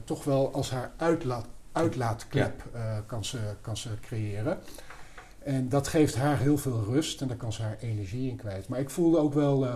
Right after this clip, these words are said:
Speaker 1: hoe moeilijk jongeren het op dit moment hebben. En dat is best wel, eh,
Speaker 2: Ja.
Speaker 1: ja, is treurig.
Speaker 2: Enorm, hè?
Speaker 1: Ja, ja.
Speaker 2: Ja.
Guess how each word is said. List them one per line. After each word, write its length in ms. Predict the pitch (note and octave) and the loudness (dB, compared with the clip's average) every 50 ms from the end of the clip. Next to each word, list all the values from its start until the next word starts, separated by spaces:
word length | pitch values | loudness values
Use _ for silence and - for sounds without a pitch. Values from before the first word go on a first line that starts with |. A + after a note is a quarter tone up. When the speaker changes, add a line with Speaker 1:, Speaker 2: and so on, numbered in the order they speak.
| A#2 A2 | -2 -2
Speaker 1:
hoe 120 | B2 B2+ | -2 -2
moeilijk 360 | B2 B2+ C#3 D#3 D#3+ D3 - | 2 6 8 10 10 8 8
jongeren 360 | - A#2+ B2+ B2+ B2 - A2 G#2+ | 4 -2 -2 -2 -4 -2 -2 -2
het 140 | G#2 - | -2 -2
op 120 | - - - | -4 -4 -4
dit 140 | B2+ A2+ - | -6 -4 -4
moment 380 | A2+ A2 G2+ G2+ G2 E2+ - | -2 -2 -2 -2 -4 -6 -4
hebben. 340 | G#2+ A2 A#2 - - E2+ E2+ | -2 0 0 0 0 -2 -4
En 80 | E2+ F2+ | -6 -6
dat 140 | F#2 - - | -8 -8 -10
is 160 | G2+ - - | -12 -12 -12
best 220 | - G2+ - - | -10 -10 -10 -8
wel, 260 | - G2+ G2 F#2+ F#2+ F#2+ | -8 -8 -6 -6 -6 -6
eh, 140 | F#2+ F2+ F2 F2 E2+ - | -6 -6 -8 -8 -10 -8
Speaker 2:
Ja. 400 | - G2 F#2+ F2+ E2+ D#2+ D#2 D2 | -6 -4 -2 0 0 -2 -2 -2
Speaker 1:
ja, 100 | - - - | -2 -4 -4
is 160 | - - - | -4 -6 -8
treurig. 540 | - C3 B2+ C3+ B2+ G#2 G2 G2 - - - - | -6 -2 -2 0 0 -2 -4 -6 -8 -10 -8 -4
Speaker 2:
Enorm, 360 | F#2+ F#2+ G2+ A2 G2+ D#2+ D#2+ | -4 -2 0 -2 -2 -2 -4
hè? 360 | F2 A2+ C3+ C#3 - - A2 | -6 -8 -8 -10 -8 -6 -4
Speaker 1:
Ja, 140 | G#2+ G#2+ - - - - - - - G#2 | -4 -4 -6 -10 -14 -16 -16 -14 -12 -12
ja. 140 | F#2+ F#2 - - - - | -10 -12 -12 -14 -16 -8
Speaker 2:
Ja. 300 | - F#2+ F#2+ F#2 E2+ D#2+ | -4 -2 0 0 -2 -4